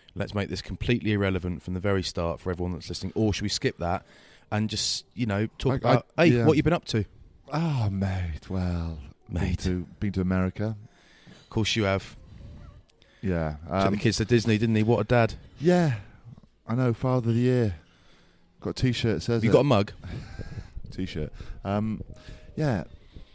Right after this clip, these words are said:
Speaker 2: Started off pretty badly, really. I wasn't happy with the plane.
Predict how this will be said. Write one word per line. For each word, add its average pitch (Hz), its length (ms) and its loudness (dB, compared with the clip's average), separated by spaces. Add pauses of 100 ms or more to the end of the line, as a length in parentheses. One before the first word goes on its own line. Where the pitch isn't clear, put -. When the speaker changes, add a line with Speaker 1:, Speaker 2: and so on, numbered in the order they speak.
(320)
Speaker 2:
Started 120 340 0
off 107 140 -2
pretty 78 200 -6
badly, 80 500 -4 (100)
really. 80 400 -4 (300)
I - 40 -2
wasn't 110 200 4
happy 101 160 0
with 101 80 0
the 92 60 -4
plane. 92 360 -4